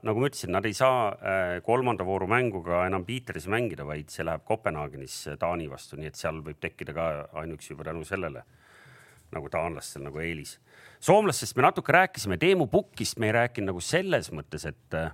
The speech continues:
et, äh, siin ühes teises kohas küsiti, et noh, et, et, et kas või Teemu Pukki võiks seal nagu särada või olla mingisugune selline E M-i staar. Kas, äh, kas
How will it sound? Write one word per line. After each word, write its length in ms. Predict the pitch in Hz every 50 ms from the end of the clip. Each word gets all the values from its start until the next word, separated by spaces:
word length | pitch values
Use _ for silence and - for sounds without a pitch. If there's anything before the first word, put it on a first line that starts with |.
| - _ _ _ _ _ _ _ - - _ _ _ -
et, 360 | 85 85 82 - _ _ -
äh, 360 | 87 87 87 87 90 90 87
siin 220 | 85 - - 95 95
ühes 180 | 98 101 92 -
teises 300 | 117 123 120 117 101 -
kohas 360 | - 92 87 90 87 - - - - 98 87 -
küsiti, 400 | - 107 101 - 101 76 - 82
et 100 | 78 -
noh, 120 | 92 90 90
et, 200 | 80 - _ - 78
et, 160 | - _ - _ _ -
et 140 | 85 78 -
kas 400 | - 98 95 - - - - -
või 160 | - 87 87 82
Teemu 300 | 78 90 90 87 90 85
Pukki 320 | 78 90 - - - -
võiks 240 | 80 80 80 - -
seal 140 | - 80 78
nagu 460 | 80 80 73 78 76 78 78 78 76 76
särada 480 | - 107 104 104 98 87 82 76 78 78
või 140 | 78 80
olla 220 | 87 92 92 90 80
mingisugune 500 | 85 87 85 78 76 82 78 80 78 76
selline 260 | 85 85 85 82 80
E 240 | 87 95 95 95 95
M-i 160 | 90 82 76
staar. 460 | - - - 98 98 95 80 71 - - - - - - - - - - - - - _ _ _ _ -
Kas, 480 | 110 - - - - - - - - - -
äh, 640 | 113 98 92 90 90 90 90 87 87 82 82 82 82
kas 220 | - 143 180 -